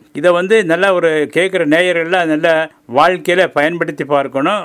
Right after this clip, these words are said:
நல்லா சொ-, சொல்றத வாங்கிட்டு யாரோ ஒருத்தராவது, கேட்குறவங்க அத்தனை பேர்த்துல யாரோ ஒருத்தராவது இந்த பயிற்சிகள், பயிற்சி எப்படி பண்றது இந்த முடியும் போது நான் சொல்ல வர்றேன். அதுக்கு அடுத்தது வந்து பைக் வேணும், ஒரு ஆபீஸுக்கு போறதுக்கு ஒரு பைக் வேணும்னு சொல்லுவேன். பைக் வாங்குறதுக்கு பணம் வேணும்.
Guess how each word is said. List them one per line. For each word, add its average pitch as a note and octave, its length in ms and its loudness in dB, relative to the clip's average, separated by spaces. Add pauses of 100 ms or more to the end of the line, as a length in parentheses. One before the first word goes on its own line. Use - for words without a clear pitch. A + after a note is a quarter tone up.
நல்லா D3+ 300 -2
சொ-, D3 260 -2
சொல்றத E3+ 600 0
வாங்கிட்டு D3 500 -2 (340)
யாரோ E3 420 2
ஒருத்தராவது, G3 680 2 (140)
கேட்குறவங்க E3+ 420 0
அத்தனை F3+ 200 -2
பேர்த்துல F3 280 -2
யாரோ E3+ 220 0
ஒருத்தராவது E3 560 2 (260)
இந்த D3 160 -2
பயிற்சிகள், F3+ 500 0
பயிற்சி F3 300 0
எப்படி F3 160 -2
பண்றது E3+ 360 0
இந்த D3+ 140 2
முடியும் D#3+ 380 0
போது E3 180 2
நான் D3+ 160 -2
சொல்ல C#3 140 0
வர்றேன். C#3+ 340 -2 (200)
அதுக்கு F#3+ 340 0
அடுத்தது F3+ 320 0
வந்து D#3+ 260 0 (500)
பைக் D#3+ 300 0
வேணும், C#3+ 300 0
ஒரு B2+ 80 -4
ஆபீஸுக்கு D3 440 -4
போறதுக்கு C#3 320 0
ஒரு B2+ 120 -4
பைக் B2+ 300 -4
வேணும்னு A2+ 320 -4
சொல்லுவேன். - 220 -20 (140)
பைக் G#3 460 0
வாங்குறதுக்கு D3+ 760 0 (280)
பணம் C#3 360 -2
வேணும். C3 320 -6